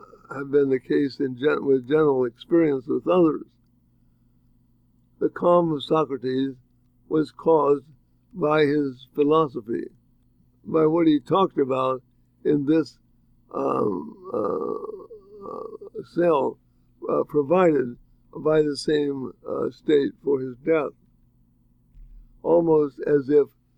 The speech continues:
to say that the only, uh, place for true philosopher, uh, for the true philosophy, uh, for, uh, the search for truth in the polity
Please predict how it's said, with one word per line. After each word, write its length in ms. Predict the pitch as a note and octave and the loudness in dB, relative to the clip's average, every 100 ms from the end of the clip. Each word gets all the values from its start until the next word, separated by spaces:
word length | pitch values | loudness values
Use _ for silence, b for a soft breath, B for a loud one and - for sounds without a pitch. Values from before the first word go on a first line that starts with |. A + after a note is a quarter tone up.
| _ _ | _ _
to 120 | C#3+ | -8
say 480 | - D#3 C#3 B2+ C3 - - _ _ _ | -2 0 0 -2 -4 -8 -20 _ _ _
that 260 | D#3 D#3 C#3+ | 2 2 2
the 120 | C#3+ | 2
only, 380 | E3 E3+ D#3 C#3 - | 4 4 4 0 -6
uh, 340 | G#3 C3+ C3 - - _ _ - | -8 -4 -6 -8 -12 _ _ -2
place 420 | E3 D#3 C3+ _ _ _ _ _ _ | 0 0 -2 _ _ _ _ _ _
for 160 | D3+ D3 | -2 -2
true 280 | - F#3+ | 2 2
philosopher, 880 | E3 D#3 C#3 C#3 B2+ - C3+ A2 D#2 - _ _ - - - | 2 2 2 0 -6 -10 -4 -4 -6 -14 _ _ -20 -20 -8
uh, 200 | C#3+ C#3 - | -4 -4 0
for 220 | D#3 D#3 | 2 2
the 140 | - - - | 0 -6 2
true 160 | F#3+ | 2
philosophy, 800 | F3 D3+ C3+ B2 A#2 G#2+ G#2+ B2 _ _ _ _ _ _ | 4 2 2 -2 -4 -2 -2 -2 _ _ _ _ _ _
uh, 320 | C#3+ C#3 C3+ - - | -2 0 -2 -4 -2
for, 420 | E3 D#3+ - - _ _ | 4 4 4 -2 _ _
uh, 380 | A#3 - D3 - - - | -2 0 0 0 -6 -6
the 220 | D#4+ A3 - | 0 0 0
search 400 | F3+ F#3 - _ _ _ _ - | 4 4 4 _ _ _ _ -4
for 160 | D#3 | -4
truth 440 | C3+ - C#3+ C3+ B2+ _ _ _ _ | -4 -2 -2 -2 -6 _ _ _ _
in 220 | D3+ D3 | -2 0
the 80 | C#3 | -2
polity 680 | - C#3 C3+ B2+ C3 B2+ | -4 -2 0 0 0 -2